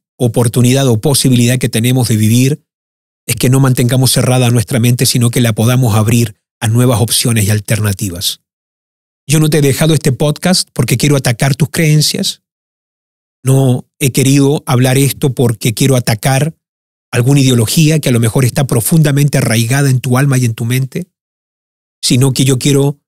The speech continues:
que de alguna forma esto lo puedas usar para que puedas ver bajo otra óptica y bajo otro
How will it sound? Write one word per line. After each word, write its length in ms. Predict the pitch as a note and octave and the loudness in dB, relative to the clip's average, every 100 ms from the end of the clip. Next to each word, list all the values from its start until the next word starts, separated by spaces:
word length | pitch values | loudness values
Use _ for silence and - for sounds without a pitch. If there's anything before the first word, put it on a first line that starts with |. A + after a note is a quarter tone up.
| _ - | _ -4
que 80 | |
de 80 | B2+ | 0
alguna 300 | B2+ D3+ D#3 | 2 2 2
forma 380 | - D#3+ B2 A#2 | 0 0 2 0
esto 200 | A2 D3 | 0 0
lo 120 | B2+ | 0
puedas 300 | C#3+ C3+ A#2+ B2+ | 0 0 -2 -4
usar 400 | - D3 - _ _ _ _ _ _ | -2 -2 -4 _ _ _ _ _ _
para 180 | C3 G#2+ | -4 -2
que 140 | C3 | -2
puedas 320 | A#2 C#3 B2+ G#2 | 0 0 0 2
ver 320 | C#3 D3+ - _ _ _ _ _ _ | 0 0 -6 _ _ _ _ _ _
bajo 240 | C3+ A#2+ C3+ | -6 -2 0
otra 260 | D3 C#3+ | 0 0
óptica 560 | C#3 C3+ - B2+ A2+ G2+ _ _ _ _ | 0 -2 -4 -4 -4 -6 _ _ _ _
y 100 | C#3+ | -2
bajo 300 | B2 - B2 | 0 0 2
otro 340 | C3 C3 C3 | 0 0 -2